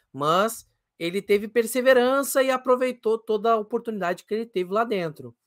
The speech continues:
Mas o Hamilton, ele era um cara fenomenal desde que surgiu na Fórmula um. O fato dele ter chegado na Mercedes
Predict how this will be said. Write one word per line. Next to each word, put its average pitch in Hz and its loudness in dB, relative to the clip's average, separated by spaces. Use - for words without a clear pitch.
Mas 147 -6
o 175 -6
Hamilton, 208 -4
ele 240 -2
era 240 4
um 302 -2
cara 214 -2
fenomenal 226 0
desde 220 -4
que - -20
surgiu 220 -6
na 185 -4
Fórmula 190 -2
um. 151 -4
O 170 -8
fato 277 4
dele 226 2
ter 220 -2
chegado 175 0
na 170 -4
Mercedes 147 -4